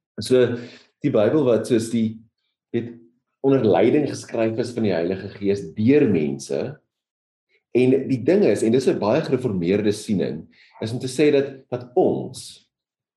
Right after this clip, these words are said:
as ge-, as gelowiges, as 'n gemeenskap, nê, kan saam met die Heilige Gees, kan ons lei om die Bybel nie te verstaan in ons eie tyd. En daai is 'n big deal.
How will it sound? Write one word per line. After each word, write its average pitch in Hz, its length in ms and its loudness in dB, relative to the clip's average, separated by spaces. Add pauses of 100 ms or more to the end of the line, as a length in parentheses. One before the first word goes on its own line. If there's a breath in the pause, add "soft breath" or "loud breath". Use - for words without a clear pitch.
(200)
as 113 260 -4
ge-, - 300 -6
as 110 200 -2
gelowiges, 101 600 -2
as 92 140 -2
'n 107 100 -6
gemeenskap, 90 640 -2
nê, 90 260 -6 (640 soft breath)
kan 131 420 2
saam 165 300 2
met 185 100 4
die 151 80 6
Heilige 110 340 0
Gees, - 760 -8 (400)
kan 117 100 2
ons 113 160 0
lei 107 480 4
om 107 120 2
die 110 140 2
Bybel 107 680 2
nie 113 320 0
te 135 120 0
verstaan 101 760 -2
in 95 120 -2
ons 95 240 -6
eie 87 340 -2
tyd. - 320 -4 (1700)
En 127 100 4
daai 135 180 4
is 226 120 2
'n 226 80 2
big 156 220 2
deal. - 360 -12